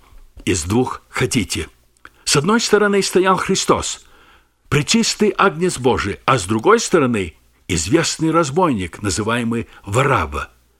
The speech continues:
И Пилат, обращаясь к собравшемуся народу, спросил: «Кого из двух хотите?»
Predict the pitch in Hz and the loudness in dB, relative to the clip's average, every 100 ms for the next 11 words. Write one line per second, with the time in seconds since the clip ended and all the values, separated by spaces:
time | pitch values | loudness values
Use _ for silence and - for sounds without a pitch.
0 | _ _ _ - - 135 - 170 220 233 | _ _ _ -14 -6 -4 0 2 2 0
1 | - 165 190 - 226 202 - - - - | 0 2 2 2 2 0 -2 -14 -8 0
2 | 190 190 214 208 196 185 180 - 180 - | 2 4 2 2 0 0 0 2 0 0
3 | 120 143 180 175 160 - 160 - 113 87 | 0 0 2 0 -2 -2 -2 -2 -4 -4
4 | - - _ _ - 170 202 233 - 185 | -10 -20 _ _ 2 2 4 2 2 -4
5 | 127 104 131 143 - - - 151 123 78 | -4 -2 -2 -2 -8 -8 -4 -2 -2 -4
6 | - | -8